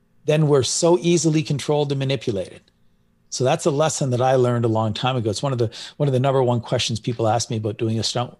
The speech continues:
a stunt when I'm gonna jump off a building that's four hundred feet high. And they, "Aren't you afraid? Why, isn't there any fear?" I go, "No, there, there, there actually isn't. I'm not afraid because I've built the equipment that's gonna enable me to jump off this building.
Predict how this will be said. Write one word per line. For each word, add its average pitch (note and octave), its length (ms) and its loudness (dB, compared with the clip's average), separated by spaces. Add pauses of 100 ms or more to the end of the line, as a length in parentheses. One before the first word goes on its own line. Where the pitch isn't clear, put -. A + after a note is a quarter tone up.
a A#2 40 -8
stunt C3 240 -4
when A2 80 -6
I'm A2 80 -4
gonna G#2 120 -4
jump A2+ 260 -2
off A#2 140 -4
a A2 40 -8
building A#2 300 -2
that's G2+ 140 -8
four A2+ 160 -4
hundred G#2 200 -6
feet A2 220 -6
high. B2 300 -6 (480)
And A#2+ 120 0
they, A#2 180 2 (140)
"Aren't D3 360 -2
you B2+ 60 0
afraid? B2+ 460 0
Why, B2 140 2
isn't B2+ 320 -2
there B2+ 120 -4
any B2 120 -2
fear?" C#3+ 500 -4 (600)
I D3+ 60 -4
go, D#3 80 2
"No, F3+ 240 4
there, B2+ 200 0
there, C3+ 220 0
there C#3 160 0
actually D3 400 0
isn't. D3+ 260 0
I'm A2 120 -2
not C#3+ 180 2
afraid G#2 420 -6
because B2 460 -2 (220)
I've A#2 240 0
built F3+ 260 4
the D3 100 0
equipment B2+ 540 -2 (240)
that's - 160 -6
gonna C#3+ 220 2
enable C#3+ 400 4
me C3+ 160 -2
to B2 100 -2
jump C3 300 0
off B2 200 2
this A#2+ 160 -2
building. C3+ 380 -4